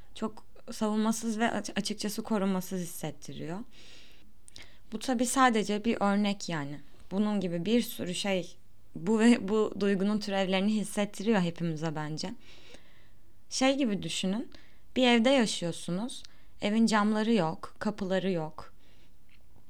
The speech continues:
dış kapısı yok evin ve evin etrafında, hani, ev ormanın ortasında, bütün tehlikelere açık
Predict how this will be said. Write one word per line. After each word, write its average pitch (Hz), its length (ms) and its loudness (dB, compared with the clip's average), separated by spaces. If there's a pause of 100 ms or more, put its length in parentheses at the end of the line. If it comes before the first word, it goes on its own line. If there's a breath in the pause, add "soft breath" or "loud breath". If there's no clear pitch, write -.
(140)
dış 196 180 0
kapısı 202 440 -2
yok 165 280 0
evin 170 400 -2
ve 220 60 4
evin 220 380 4
etrafında, 208 720 2
hani, 190 160 0
ev 214 180 2 (320)
ormanın 226 440 8
ortasında, 202 760 2 (600 soft breath)
bütün 214 220 0
tehlikelere 190 600 2
açık 214 480 -4